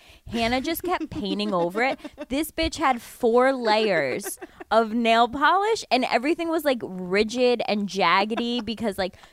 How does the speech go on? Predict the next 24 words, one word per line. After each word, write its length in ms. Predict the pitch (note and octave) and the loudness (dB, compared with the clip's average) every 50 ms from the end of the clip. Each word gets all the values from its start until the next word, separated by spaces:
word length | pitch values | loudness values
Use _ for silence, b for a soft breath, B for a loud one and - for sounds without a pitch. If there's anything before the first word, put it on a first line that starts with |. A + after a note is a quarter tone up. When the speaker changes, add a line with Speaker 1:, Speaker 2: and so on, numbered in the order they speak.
| B - | B -16
Speaker 1:
some 420 | F3 - - - A3+ B3+ C4 C4+ | -12 -2 4 6 6 6 6 6
was 240 | C4+ C4+ C#4 C4 - | 4 4 4 4 0
filled 340 | - C#4+ C4 B3+ B3 A#3+ B3 | 2 4 4 6 6 4 2
in, 340 | C4+ B3+ B3+ B3 B3 B3+ B3+ | 2 2 2 2 0 0 -2
some 340 | - - A#3+ A3+ A3+ A3+ A3 | 0 2 2 2 2 2 0
was, 280 | G3+ G#3 A3+ A#3+ A#3+ - - | 4 4 6 6 4 2 -2
I 180 | - D#3+ G3 | 0 2 4
was 140 | A3 A3+ A#3+ B3+ | 4 4 4 2
like, 120 | B3 A3 | 0 -2
"What 440 | F#3+ F3+ F#3 E3+ F#3 G3 G#3+ A3+ A3+ | -2 -10 -8 -4 2 4 4 6 6
are 160 | A#3+ A#3+ A#3+ A#3+ | 6 6 6 6
you 400 | A#3 A3+ A3+ A3+ A#3+ A#3+ A#3+ A#3 G#3 G3+ F#3+ - | 4 2 -2 0 0 0 0 0 -2 -6 -10 -6
doing?" 840 | - G#3+ G#3+ A#3 B3 B3 A#3+ A#3+ A#3+ A#3 A#3 A3 G#3+ G#3+ G#3 G#3 | -4 -2 0 0 0 0 0 -2 -2 0 0 0 0 0 -2 -2
Speaker 2:
I 180 | G3 - F3+ F3 | -2 -4 -4 -6
did 140 | F3 B3 - | -6 -6 -6
this 220 | B3+ C#4 C4+ - | -6 -8 -6 -6
last 260 | C#4 C4+ C#4 C4 - G#3 | -6 -6 -6 -6 -10 -10
week. 280 | G3+ G#3 A3+ B3 - - | -10 -10 -10 -10 -8 -6
I 80 | A3 | -6
had 260 | A3+ A3 A3 A3 A3 G#3 | -6 -4 -4 -6 -6 -6
this 180 | C4+ C#4 - | -8 -10 -10
really 260 | A3+ G#3 G#3+ G#3+ G#3+ A3 | -10 -10 -8 -8 -8 -8
pretty 280 | - - B3 G#3+ G#3+ | -10 -12 -10 -10 -10
gold. 560 | F#3+ F3+ G3+ G#3+ F3 D#3 D#3+ F3+ A3 A#3 A#3+ | -10 -8 -8 -6 -6 -6 -6 -8 -8 -8 -10